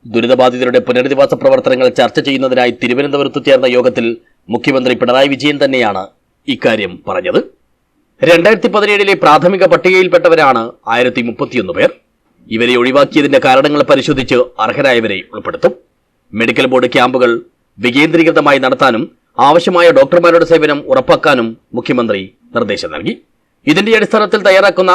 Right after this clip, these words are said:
അന്തിമ പട്ടിക എൻഡോസൾഫാൻ സെൽ യോഗം ചേർന്ന് സെപ്റ്റംബർ അവസാനം പ്രസിദ്ധീകരിക്കും. ഇരുപതിനായിരത്തി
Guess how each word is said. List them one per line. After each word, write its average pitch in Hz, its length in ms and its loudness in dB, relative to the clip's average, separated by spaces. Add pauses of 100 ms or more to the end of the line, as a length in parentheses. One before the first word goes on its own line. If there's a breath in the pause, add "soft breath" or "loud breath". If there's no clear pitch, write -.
(140)
അന്തിമ 156 340 0
പട്ടിക 170 240 2 (160)
എൻഡോസൾഫാൻ 160 560 2
സെൽ 139 220 0
യോഗം 156 240 2
ചേർന്ന് 135 240 0 (260)
സെപ്റ്റംബർ 123 400 2 (220)
അവസാനം 127 420 0 (220)
പ്രസിദ്ധീകരിക്കും. 90 600 -6 (540)
ഇരുപതിനായിരത്തി 208 580 0